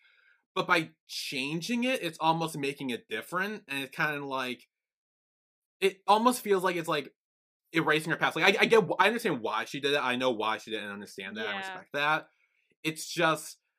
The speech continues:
Speaker 1: it kinda takes away from the whole point of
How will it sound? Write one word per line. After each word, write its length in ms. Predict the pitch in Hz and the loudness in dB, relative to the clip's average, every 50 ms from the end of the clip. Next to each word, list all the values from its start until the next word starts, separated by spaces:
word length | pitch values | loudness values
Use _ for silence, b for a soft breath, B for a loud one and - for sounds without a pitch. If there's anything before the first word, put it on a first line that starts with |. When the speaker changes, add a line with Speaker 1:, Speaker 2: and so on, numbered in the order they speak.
| _ _ _ _ _ _ _ | _ _ _ _ _ _ _
Speaker 1:
it 220 | - 160 160 - _ _ _ - | -6 -6 -6 -6 _ _ _ -2
kinda 300 | 180 175 175 170 165 - _ _ _ _ _ _ _ _ _ _ _ | 0 2 2 0 -2 -6 _ _ _ _ _ _ _ _ _ _ _
takes 580 | - - 175 170 156 147 - - - - - - - | -12 -4 -2 -2 -2 -2 -6 -12 -14 -14 -14 -2 0
away 400 | 147 139 127 127 135 139 139 135 | 2 2 2 2 2 2 2 0
from 180 | - - 139 135 | 0 -2 -4 -4
the 80 | 127 | -2
whole 220 | - 147 123 120 - | -2 -2 -2 -2 -4
point 240 | - 131 127 123 | -4 -4 -2 -2
of 120 | 120 113 | -2 -4